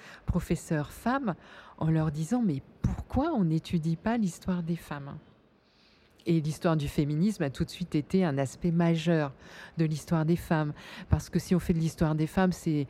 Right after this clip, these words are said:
certes pour découvrir à quel point, voilà, les femmes ont été exploitées, euh, victimes de toutes sortes d'injustices, de discrimination,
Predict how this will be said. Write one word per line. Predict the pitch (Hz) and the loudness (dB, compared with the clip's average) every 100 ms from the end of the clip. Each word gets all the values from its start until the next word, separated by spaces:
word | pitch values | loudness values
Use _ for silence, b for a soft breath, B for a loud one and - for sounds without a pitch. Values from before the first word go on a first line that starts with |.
| B - | B -4
certes | - 180 - | 2 2 2
pour | - 151 | 0 2
découvrir | 151 - - 151 160 185 165 | 0 -2 -6 -2 2 2 2
à | 131 123 127 | 0 -2 -2
quel | 139 131 | -4 -4
point, | - 170 160 131 - | -2 0 0 -2 -4
voilà, | - - - | -2 -2 0
les | 135 | -2
femmes | - 156 151 | 0 0 0
ont | |
été | 147 - 165 | -2 0 0
exploitées, | 147 - - _ - 151 147 - 180 180 180 170 160 | -2 -10 -20 _ 0 2 2 2 4 6 6 4 2
euh, | 139 B B - | -2 B B -6
victimes | 139 175 170 - - 190 185 | 0 2 0 -8 0 2 4
de | 160 | 2
toutes | 143 156 | 0 -8
sortes | - 151 151 147 139 | -2 -2 0 -4 -6
d'injustices, | 151 160 147 147 - 180 151 | 0 0 0 -6 -4 -4 -2
de | 151 | -4
discrimination, | 143 139 - 151 143 143 - 240 | -6 -8 -2 0 2 0 0 0